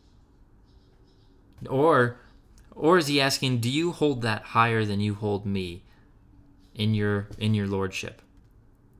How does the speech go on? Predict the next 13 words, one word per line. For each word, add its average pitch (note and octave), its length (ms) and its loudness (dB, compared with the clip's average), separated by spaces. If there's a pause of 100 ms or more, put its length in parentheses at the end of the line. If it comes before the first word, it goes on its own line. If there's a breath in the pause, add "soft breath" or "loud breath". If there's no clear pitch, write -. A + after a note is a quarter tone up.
(3500 soft breath)
And A2 140 0
the A2+ 60 2
convicting A#2+ 540 0
part G#2 240 0
is, G2 140 -2
would G2+ 200 -2
you A2+ 140 2
respond G#2 760 -2 (340 soft breath)
with, G#2 440 0 (440 soft breath)
"God, G#2 320 -2
whatever G#2+ 400 0
it - 160 -6
takes. - 540 -10